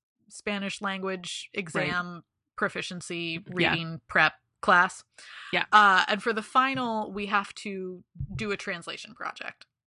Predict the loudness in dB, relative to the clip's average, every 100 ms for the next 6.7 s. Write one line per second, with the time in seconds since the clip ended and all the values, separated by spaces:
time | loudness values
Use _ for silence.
0 | _ -6 2 4 4 4 4 4 2 0
1 | 0 0 -2 -4 -8 -6 -8 -8 -10 -10
2 | -10 -10 -14 -16 -16 -16 -18 _ 2 4
3 | 4 2 -2 -16 _ -4 -2 0 0 -2
4 | -6 -4 -4 -2 -4 -2 -2 -2 -4 -6
5 | -4 -6 -6 -6 -4 -2 -2 -4 -12 -20
6 | -20 _ _ 0 0 0